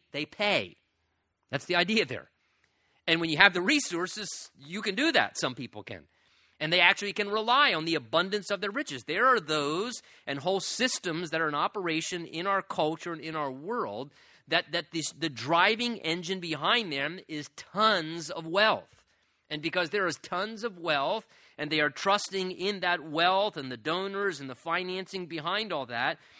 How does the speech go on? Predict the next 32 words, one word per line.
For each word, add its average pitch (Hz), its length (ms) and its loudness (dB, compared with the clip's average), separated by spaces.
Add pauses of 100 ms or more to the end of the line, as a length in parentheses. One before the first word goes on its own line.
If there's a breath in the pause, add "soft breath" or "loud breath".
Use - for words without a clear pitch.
(140 loud breath)
as 139 120 -8
they 151 100 -2
trust 175 360 -4
in 170 80 -10
the 165 60 -4
abundance 151 440 -8
of 147 60 -16
those 143 220 -6
riches, 151 560 -4 (240 loud breath)
they're 156 180 2
able 175 360 0
to 180 260 -10
actually, 170 640 0
it, 160 180 -14
kind 240 140 -6
of 156 60 -4
a, 123 60 -6
almost 160 300 -8
a 120 100 -8 (300 soft breath)
sad 185 600 2
but 135 120 -10
sick - 320 -6
statement, 156 420 -6
they're 170 100 -4
able 180 200 -2
to 170 120 -4
strengthen 190 800 -4
themselves 170 480 -4
in 190 80 -10
their 180 120 -6
own 208 160 -6
wickedness 208 800 -8